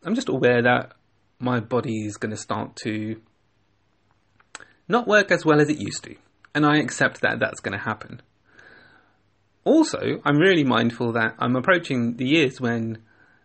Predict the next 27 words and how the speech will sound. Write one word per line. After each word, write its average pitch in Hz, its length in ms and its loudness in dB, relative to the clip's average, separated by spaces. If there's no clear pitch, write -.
um, 123 220 -6
it's 156 180 0
quite - 220 0
likely 139 400 0
that 143 340 -4
something 151 920 0
is, 123 720 -6
um, 120 240 -4
could - 220 2
happen 160 320 -2
to 147 100 -6
me, 139 320 0
um, 113 380 -6
physically, 170 440 0
medically, 127 720 -2
that 120 240 2
I 120 100 4
may 123 140 2
not 120 120 0
be 110 100 -4
expecting. - 520 -12
And 160 140 -2
so 170 120 2
I've 165 100 0
just 165 160 -8
got 160 180 -4
to, 151 400 0